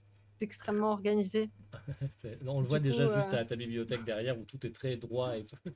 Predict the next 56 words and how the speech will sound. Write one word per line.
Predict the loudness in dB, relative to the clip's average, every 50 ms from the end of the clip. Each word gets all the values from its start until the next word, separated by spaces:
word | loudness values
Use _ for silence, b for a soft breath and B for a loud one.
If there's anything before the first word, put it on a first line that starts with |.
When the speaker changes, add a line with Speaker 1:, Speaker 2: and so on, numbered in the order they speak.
| b b b b b b b _ _ -2
Speaker 1:
Tu | 2
rigoles, | 2 4 6 6 6 6
c'est | 8 4 4
le | 6
bordel. | 8 6 6 8 8 10 12 12 12 10 8 2
Speaker 2:
Hein ? | -2 -6 _ _
Ah | -8 -6 -6 -4
oui, | -4 -4
voilà. | -4 -4 -6 -6
Bah, | -6 -8 -8
ceux, | -2 0 2
on, | 2 2 0
on | -2 -8 -6
compare, | -6 -6 -2 0 0 2
moi, | 2 0
on | 0 2
voit | 0 0 2
déjà, | 2 2 2 2 2
même | 2 0 0
s'ils | -2 -2 -4
sont | -2 -2
Speaker 1:
Ouais. | -2
Speaker 2:
fous, | -2 -2
on | -2
voit | 2 2 2
que | 2 2 2
mes | 2
D | 2 0
V | 0 0 0
D | 2 2 2
sont | 2 0 -4
pas | -4 -2 -2
droits, | -2 0 0 2 2 2 0
que | 0 -4 -6 -6
<laughs> | -6 -6 -4 -4 2 4
Speaker 1:
Ouais, | 6 6
ça, | 8 6 4 4 b b b b b b -4 -4
parce | -2 2
que | 6 8
moi, | 8 8
j'ai | 8 6
plus | 2 0
de | -4 2
place | 6 6 6 6 4 0
et | -2
que | 0 2 0
je, | 2 4 4 6 6 6 6 6 6 6 6 4 4 2
je, | 0 -2
tout | -4 0 0 4 6 8
est | 10
droit | 12 12 12 12
parce | 12 8 2
que | 2
tout | -2 -2 -2 0 0
est | 4
calé | 8 8 10 10 8 6 6